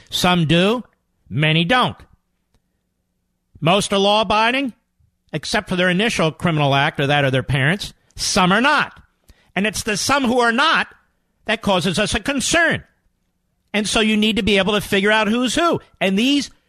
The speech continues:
broad brush so-called reforms don't do that. Luis Rodrigo Perez, a twenty-three-year-old Mexican national, was given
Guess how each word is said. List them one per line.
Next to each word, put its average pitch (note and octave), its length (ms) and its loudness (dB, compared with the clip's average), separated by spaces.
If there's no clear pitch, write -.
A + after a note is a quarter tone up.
broad B3+ 460 2
brush A#3+ 420 0
so-called B3+ 640 -2
reforms G#3+ 560 0
don't G3+ 420 -2
do B3+ 220 2
that. A2+ 340 -8
Luis A#3+ 800 0
Rodrigo A#3+ 680 0
Perez, G#3+ 640 0
a F3+ 100 -2
twenty-three-year-old A3+ 840 -2
Mexican B3+ 520 -2
national, F#3 420 0
was E3 180 -2
given F3+ 360 -2